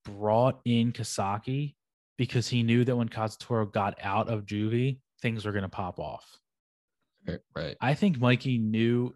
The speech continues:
Speaker 1: know, knew about Val-, Valhalla. He knew that things were gonna happen, but I don't think that he was expecting Baji to flip on him like that.
Speaker 2: Yeah, we don't.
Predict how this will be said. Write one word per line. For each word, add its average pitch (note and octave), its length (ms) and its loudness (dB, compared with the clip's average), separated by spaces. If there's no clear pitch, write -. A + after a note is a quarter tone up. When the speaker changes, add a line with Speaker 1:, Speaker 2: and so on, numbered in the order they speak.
Speaker 1:
know, C#3 340 -2
knew C#3 220 2
about C#3+ 300 0
Val-, A2+ 380 -4
Valhalla. G2 680 -2
He A#2 160 -6
knew A#2 200 2
that A#2+ 160 0
things A2 240 -4
were G#2 100 -4
gonna G2+ 180 -2
happen, G2 600 -4
but A2 100 2
I G#2+ 80 2
don't B2+ 280 4
think B2 160 0
that G#2+ 120 0
he A2+ 100 0
was G#2 140 0
expecting G#2 480 -4
Baji G2 520 -2
to G2+ 140 -10
flip G#2 380 -4
on F#2+ 140 -6
him F#2 200 -8
like E2+ 280 -10
that. D#2+ 300 -10
Speaker 2:
Yeah, F#2+ 200 -2
we E2 160 -8
don't. G#2+ 340 -4